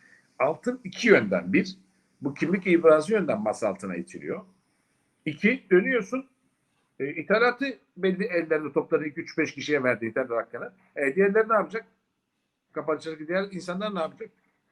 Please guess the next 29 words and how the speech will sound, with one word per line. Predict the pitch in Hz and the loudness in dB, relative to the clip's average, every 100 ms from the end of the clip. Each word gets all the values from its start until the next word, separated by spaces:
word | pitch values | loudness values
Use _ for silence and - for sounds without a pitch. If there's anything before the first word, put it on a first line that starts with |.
| _ _ _ _ _ _ - | _ _ _ _ _ _ -12
O | 175 | 0
zaman | 165 190 185 | 2 2 -2
masa | 214 233 190 | -4 0 0
altından | - 254 | 0 -4
işlem | - 262 | 0 2
yapmaya | 240 185 107 80 | 2 0 -4 -8
başlıyor. | - - - - _ _ | -10 -20 -20 -20 _ _
Ya | 127 139 | -4 0
bunu | 220 | 2
yaptırma. | 269 262 277 285 214 - _ _ _ _ _ _ _ _ _ _ _ _ _ _ _ _ _ | 2 0 -4 -4 -4 -10 _ _ _ _ _ _ _ _ _ _ _ _ _ _ _ _ _
Bırak | 135 208 185 | 4 4 4
re-, | 190 170 | 0 2
legal | 156 214 302 | 0 0 2
yapsın | 302 - 220 | 2 2 -8
insanlar | 143 123 95 87 | -6 -6 -6 -10
yani. | 73 71 _ _ _ _ _ _ _ - | -14 -20 _ _ _ _ _ _ _ -6
Maalesef | 180 254 165 180 _ _ - _ | -4 -2 -2 -4 _ _ -20 _
iki | - - | -6 0
taraftan | 220 190 - 117 101 | 6 6 4 -2 0
da | 165 - _ _ _ | -4 -6 _ _ _
altının | 139 196 190 180 127 | 2 2 2 -4 -4
sürekli, | - 247 185 - - 190 _ _ _ _ _ _ _ _ - | 0 4 4 2 -14 -16 _ _ _ _ _ _ _ _ -10
e, | 127 117 110 104 98 95 | -4 -4 -4 -2 -2 -2
ne | 98 | 0
bileyim, | 175 165 202 - - _ _ | 0 0 -8 -10 -20 _ _
e, | 151 | 0
illegaliteye | 147 143 175 175 190 185 190 185 190 196 | 2 2 0 6 8 8 8 8 8 6
doğru | 165 127 | 6 2
itiyorlar. | 117 104 85 80 - | -2 -6 -8 -10 -16